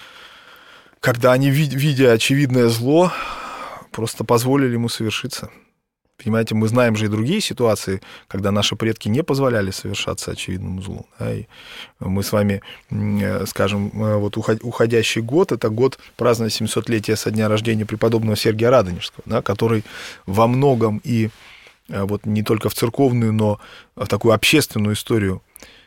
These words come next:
Руси вошел тем, что он, э, э, м, проявил вполне определенную позицию вовне, так сказать, да. Он ведь тоже мог,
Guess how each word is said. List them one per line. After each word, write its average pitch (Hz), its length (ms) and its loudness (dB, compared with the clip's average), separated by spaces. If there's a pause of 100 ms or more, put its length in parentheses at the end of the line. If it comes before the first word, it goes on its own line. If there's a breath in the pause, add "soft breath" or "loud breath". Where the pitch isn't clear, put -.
(180 soft breath)
Руси 113 440 2
вошел 131 400 2
тем, 131 280 0
что - 260 -2
он, 113 480 -2
э, 101 400 -2 (400 soft breath)
э, 101 280 -4
м, 58 1400 -14 (640)
проявил 143 580 4
вполне 127 420 2
определенную 117 680 0 (420)
позицию 110 540 2
вовне, 123 460 2
так - 160 -16
сказать, 98 360 -10
да. 127 140 2
Он 117 160 2
ведь 120 120 0
тоже 220 220 2
мог, 160 220 2